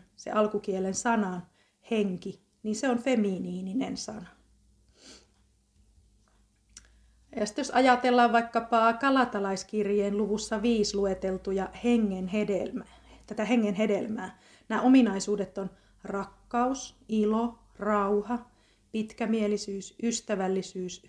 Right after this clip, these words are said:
hyvyys, uskollisuus, sävyisyys, itsentä-, itsehillintä. Niin nämä on semmoisia piirteitä, joista ainakin osaa pidetään yleisesti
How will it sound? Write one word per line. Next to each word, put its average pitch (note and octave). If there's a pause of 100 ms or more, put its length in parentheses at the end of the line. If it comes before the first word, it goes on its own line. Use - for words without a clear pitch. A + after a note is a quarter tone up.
(100)
hyvyys, F#3+
uskollisuus, F3+
sävyisyys, F#3+
itsentä-, F#3+ (200)
itsehillintä. G3+ (640)
Niin G#3+
nämä C4+
on A3+
semmoisia C4+
piirteitä, G3+
joista G3+
ainakin A3
osaa A#3
pidetään F#3
yleisesti G3